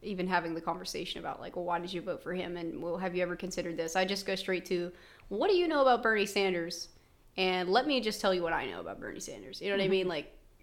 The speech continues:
Speaker 1: and that's, that's just what I go to now. But
Speaker 2: Mm-hmm.
Speaker 1: I find that <laughs>
Speaker 2: Well, you know
Speaker 1: more
Speaker 2: what?
Speaker 1: and
Speaker 2: Here's
Speaker 1: more,
Speaker 2: what I tell people.
Speaker 1: nobody wants to talk to me about <laughs> politics.
Speaker 2: I tell, I tell people this, that, 'cause most of the people claim they vote for, they voted for Trump over economic issues. Well,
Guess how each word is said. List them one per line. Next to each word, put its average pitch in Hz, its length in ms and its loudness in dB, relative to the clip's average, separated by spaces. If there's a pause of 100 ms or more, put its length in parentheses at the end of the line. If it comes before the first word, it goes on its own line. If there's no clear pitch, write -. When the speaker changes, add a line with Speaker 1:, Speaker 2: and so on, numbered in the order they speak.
Speaker 1:
and 170 100 -6
that's, - 420 -4 (140)
that's 180 180 -8
just 170 160 -8
what 139 100 -6
I 104 60 -6
go 101 140 -8
to - 200 -10
now. - 240 -10
But - 180 -10
Speaker 2:
Mm-hmm. 180 300 -2 (180)
Speaker 1:
I 240 120 8
find 247 280 8
that 196 220 2 (160)
<laughs> - 160 -8
Speaker 2:
Well, 262 140 12
you 294 80 12
know 330 60 12
Speaker 1:
more 359 80 12
Speaker 2:
what? 330 40 12
Speaker 1:
and 233 80 10
Speaker 2:
Here's 277 140 12
Speaker 1:
more, 233 80 10
Speaker 2:
what 233 100 12
I 285 60 12
tell 240 200 8
people. 247 220 10
Speaker 1:
nobody 294 180 8
wants 240 220 10
to 202 80 -4
talk 190 240 8
to 180 60 -6
me 175 100 4
about 170 200 4
<laughs> 190 100 6
politics. 233 280 6 (260)
Speaker 2:
I 320 140 2
tell, 392 260 6 (120)
I - 80 8
tell 359 220 6
people 262 300 2
this, 202 280 2
that, - 360 -6
'cause 233 160 2
most 269 200 6
of - 60 0
the 359 80 2
people 247 240 2
claim 202 340 4
they 185 80 6
vote 185 200 0
for, 175 140 -8 (140)
they 190 160 2
voted 190 300 0
for 196 80 -4
Trump 185 260 0
over 180 160 -2
economic 190 480 -2
issues. - 340 -6 (560)
Well, 226 360 2